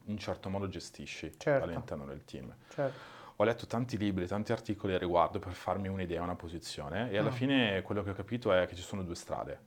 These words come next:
Speaker 2: Mm.
Speaker 1: La prima è farti coinvolgere cento per cento, consapevole del fatto che a un certo punto ci soffrirai tantissimo, perché o quando una persona ti lascia,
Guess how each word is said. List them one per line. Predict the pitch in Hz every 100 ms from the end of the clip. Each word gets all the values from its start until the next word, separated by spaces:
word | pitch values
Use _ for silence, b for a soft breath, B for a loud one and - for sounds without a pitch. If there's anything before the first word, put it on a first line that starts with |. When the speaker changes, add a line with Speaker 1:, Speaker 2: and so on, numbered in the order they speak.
| -
Speaker 2:
Mm. | 131
Speaker 1:
La | 104
prima | - 151 131 104
è | 107 104 - - _ - _ _ _ _ -
farti | - 120 127 113
coinvolgere | 113 104 90 92 92 101 113
cento | - 95 90
per | 85 80
cento, | - 76 76 95 104 123 - - _ -
consapevole | 117 104 98 120 117
del | 104
fatto | - 95 - 92
che |
a | 98
un |
certo | 92 104 98
punto | 101 117 98
ci | -
soffrirai | - - - 82
tantissimo, | 80 78 - - - 87 107 120 B B B
perché | 92 -
o | 104
quando | 104 113
una | 107
persona | - 87 101 95
ti | 90
lascia, | 76 - - 69